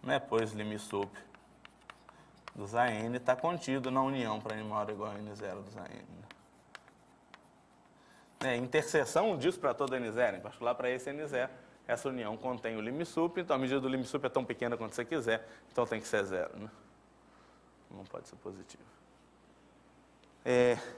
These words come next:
eu passei um pouquinho do tema, deixa eu só dar um exemplo rápido de utilização do Borel-Cantor. Isso é muito útil em probabilidade. Deixa eu dar uma aplicação em teoria dos números. Deixa eu enunciar uma coisa que talvez vocês já tenham visto, mas que eu não vou provar.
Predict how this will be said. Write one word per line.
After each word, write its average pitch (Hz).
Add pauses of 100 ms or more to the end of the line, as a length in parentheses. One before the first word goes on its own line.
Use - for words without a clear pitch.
(100)
eu 160
passei 196
um 190
pouquinho 175
do -
tema, 208
deixa 214
eu 196
só 233
dar 214
um 180
exemplo 131 (640)
rápido 135
de 117
utilização 113
do 113
Borel-Cantor. 113 (340)
Isso 139
é 147
muito 160
útil 151
em -
probabilidade. 123 (1800)
Deixa 160
eu 175
dar 160
uma 151
aplicação 127
em 110
teoria 117
dos 101
números. 78 (1900)
Deixa -
eu 311
enunciar 233
uma 165
coisa 131
que -
talvez 123
vocês 123
já 120
tenham 120
visto, 147
mas 117
que 127
eu 123
não 202
vou 131
provar. 117